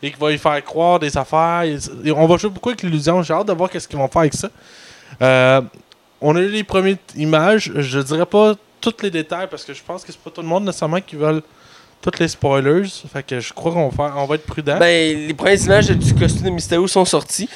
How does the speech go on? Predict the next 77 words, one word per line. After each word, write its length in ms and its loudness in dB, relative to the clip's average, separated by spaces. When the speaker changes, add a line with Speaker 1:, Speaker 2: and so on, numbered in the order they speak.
Speaker 1:
Ouais. 340 4
Speaker 2:
Ils 80 -6
sont 140 4
pas 120 2
en 160 6
haute 120 4
qualité, 340 2
faut 120 -2
le 40 -6
préciser. 540 -2
Speaker 1:
Mais 100 0
je 80 0
veux 140 6
Speaker 2:
Euh, 20 4
Speaker 1:
pas 80 2
Speaker 2:
je 80 -8
Speaker 1:
préciser 400 -8
quelque 220 -12
chose, 240 -8
ouais. 100 -8
Speaker 2:
je 80 -6
veux 100 4
rien 140 6
spoiler 420 4
du 80 -6
costume, 520 4
mais 80 8
on 100 8
a 100 2
vu 100 0
les 40 0
premières 380 4
images. 260 4
Donc 140 0
pour 140 -2
ceux 100 -2
qui 60 -4
veulent 180 4
rien 160 6
se 60 -2
faire 80 0
dévoiler, 260 6
on 160 6
ne 60 -2
mentionnera 380 6
pas 140 4
plus. 380 2
Mais, 300 8
euh, 260 8
ce 120 -8
que 60 0
je 60 -4
peux 80 -4
dire, 160 0
c'est 60 0
que 80 -2
je 40 -2
trouve 100 -6
ça 120 4
intéressant. 420 4
Il 80 6
a 60 6
l'air 140 6
quand 120 0
même 100 4
assez, 320 2
euh, 200 4
représentatif 680 2
de 100 -4
ce 60 -4
que 60 -4
Speaker 1:
Ouais. 80 6
Speaker 2:
je 40 8
m'attendais 380 4
pour 180 0
un 40 4
Mysterio. 500 0